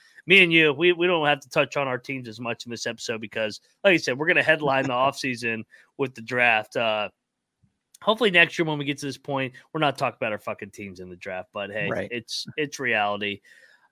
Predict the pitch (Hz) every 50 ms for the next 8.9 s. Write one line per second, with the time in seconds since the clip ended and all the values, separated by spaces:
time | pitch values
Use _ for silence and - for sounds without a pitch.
0 | _ - - 165 165 160 160 156 156 151 151 151 151 _ - 180 214 233 214 175
1 | 185 180 - 180 214 208 196 196 190 190 185 185 185 175 180 190 190 185 - -
2 | - 190 170 - 185 196 185 185 170 165 160 151 147 - 147 139 127 - 156 139
3 | 127 - 147 127 123 120 _ - 165 165 160 156 151 - - _ - _ _ _
4 | _ _ 131 151 175 185 196 196 180 175 190 190 160 147 - 165 143 135 113 117
5 | - _ _ 123 123 143 175 190 185 180 185 175 165 - - - _ _ _ _
6 | _ 120 - 160 165 165 156 - - - _ _ - 151 151 151 147 135 143 147
7 | 139 139 135 _ _ _ _ - - 143 139 139 131 123 - - - 156 135 131
8 | 123 120 113 - - 127 120 113 - - - 180 180 180 170 165 160 151